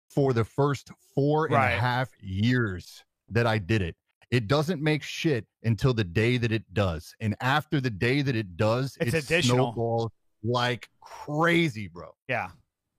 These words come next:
Speaker 2: Like, I'm, I, I'm just getting that entry point of where it's like,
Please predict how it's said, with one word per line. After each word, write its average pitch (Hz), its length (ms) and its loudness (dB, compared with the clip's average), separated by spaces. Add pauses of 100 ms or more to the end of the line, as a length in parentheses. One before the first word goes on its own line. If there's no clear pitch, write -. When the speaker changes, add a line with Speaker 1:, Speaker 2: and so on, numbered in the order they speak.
(200)
Speaker 2:
Like, 175 140 4
I'm, 214 300 6 (440)
I, 147 180 2
I'm 190 220 4
just 165 600 0
getting 170 400 -4
that 143 280 -4
entry 147 400 -6
point 110 480 -10 (260)
of 117 260 -2
where 120 280 2
it's 113 200 -8
like, 110 480 -2